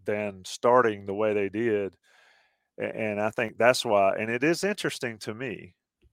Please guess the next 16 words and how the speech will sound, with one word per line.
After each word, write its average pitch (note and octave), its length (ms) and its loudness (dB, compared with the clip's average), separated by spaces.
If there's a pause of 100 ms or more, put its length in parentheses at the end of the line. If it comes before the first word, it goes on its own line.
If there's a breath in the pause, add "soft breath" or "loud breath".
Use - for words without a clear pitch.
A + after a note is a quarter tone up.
(100)
a-, - 40 -10
and G2 340 -8
this A#2 180 -4
is G2+ 140 -4
really A2 240 0
not G#2 220 -2
recruiting C3+ 400 -2
related, F2+ 420 -6
but A2+ 140 -2
it C#3 80 -4
is E3 80 -2
interesting C#3 480 -6
to G#2 80 -10
me A#2 260 -4
how G#2+ 200 0
the G2 120 -4